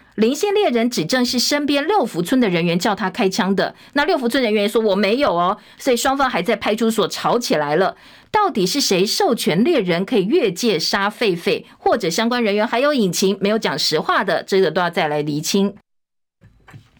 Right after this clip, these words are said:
而且整个逃亡过程，狒狒根本没有攻击任何人，为什么猎人会判断说他有伤人的可能性？桃园早就定调是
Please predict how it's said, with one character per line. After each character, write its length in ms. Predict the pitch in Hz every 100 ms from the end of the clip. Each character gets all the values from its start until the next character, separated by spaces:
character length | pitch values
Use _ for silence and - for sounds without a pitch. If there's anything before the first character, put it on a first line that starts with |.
| - - -
而 80 | 294
且 120 | 320
整 160 | - 254
个 120 | 226
逃 140 | 226 220
亡 140 | 240
过 180 | 302 277
程， 200 | 233 196
狒 140 | 262
狒 140 | 247 214
根 180 | 269 262
本 140 | 190
没 100 | 180
有 100 | 190
攻 220 | 170 214
击 140 | 226 165 202
任 180 | 370 226
何 180 | 156
人， 320 | 165 165 143 208 - -
为 120 | 370 392
什 120 | 226
么 100 | 202
猎 200 | 330 311
人 160 | 208
会 120 | 214 247
判 220 | - 226
断 180 | 233 220
说 140 | 220
他 200 | 208 247
有 180 | 233 151
伤 320 | - 254 262
人 160 | 180 170
的 120 | 175
可 260 | - 190 139
能 200 | 139 156
性？ 280 | - 185 - - - -
桃 200 | 294 339
园 160 | 349 339
早 220 | 247 160
就 160 | 269
定 260 | 247 302 247
调 200 | 247 226
是 340 | 220 233 190